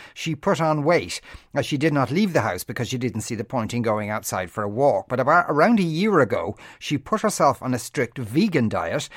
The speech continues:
completely moved away from all dairy products, oils, meats, et cetera. As a result, she lost a lot of weight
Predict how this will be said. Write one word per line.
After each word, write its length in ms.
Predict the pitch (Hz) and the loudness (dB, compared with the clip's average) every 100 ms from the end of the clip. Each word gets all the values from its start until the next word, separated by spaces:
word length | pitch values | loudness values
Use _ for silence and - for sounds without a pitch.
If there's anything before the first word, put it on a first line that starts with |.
| - - - | -20 -20 -6
completely 400 | 139 160 240 208 | -2 2 4 4
moved 240 | 180 170 | 2 2
away 240 | 143 143 127 | 2 2 2
from 120 | 139 | 0
all 120 | 120 | 0
dairy 300 | 113 135 123 | 2 2 2
products, 440 | 120 120 113 - - | 0 0 0 -2 -8
oils, 320 | 127 113 110 | -4 -4 -4
meats, 240 | 110 98 113 | -6 -6 -8
et 80 | - | 0
cetera. 440 | 220 - - 92 - - - | 0 2 0 -2 -10 -16 0
As 180 | 151 147 | 2 4
a 60 | |
result, 380 | 170 135 208 214 | 2 4 4 4
she 180 | - 156 | 0 2
lost 320 | 151 170 - | 4 4 2
a 80 | 156 | 0
lot 300 | 151 190 202 | 4 4 4
of 100 | 151 | 2
weight 300 | 110 92 | 0 -2